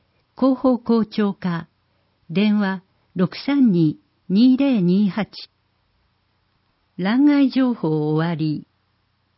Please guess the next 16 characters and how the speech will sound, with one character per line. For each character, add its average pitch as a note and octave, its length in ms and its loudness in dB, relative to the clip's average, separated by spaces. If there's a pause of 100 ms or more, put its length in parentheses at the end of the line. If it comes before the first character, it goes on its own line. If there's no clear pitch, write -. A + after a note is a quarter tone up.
(1600)
広 C#4+ 260 0
報 F#3+ 240 0
宇 D#3 120 0
都 A3+ 300 -2
宮 A3 260 0
以 A#3 140 2
外 A3+ 260 0
に F#3+ 160 0
も、 D#3+ 280 0 (240)
宇 D#3 100 -4
都 A3 280 0
宮 A3+ 260 0
の G3+ 160 0
情 G3 260 -2
報 F3+ 480 -2
を。 D#3 120 -10